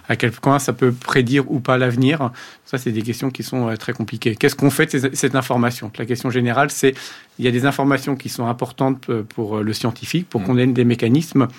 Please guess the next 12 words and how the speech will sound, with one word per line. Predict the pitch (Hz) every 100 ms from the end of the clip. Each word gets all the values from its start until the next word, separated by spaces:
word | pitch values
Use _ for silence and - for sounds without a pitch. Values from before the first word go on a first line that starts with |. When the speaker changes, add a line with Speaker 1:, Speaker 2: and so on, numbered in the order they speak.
| - 127
Speaker 1:
des | 131
informations | 135 135 131 127 143
qui |
sont | -
importantes | 117 117 - 127
pour | 123
le | -
clinicien, | 123 120 - 139 185 - - -
et | 123
puis | 123 160
d'autres | 143 170 147
informations, | 139 135 131 127 - 147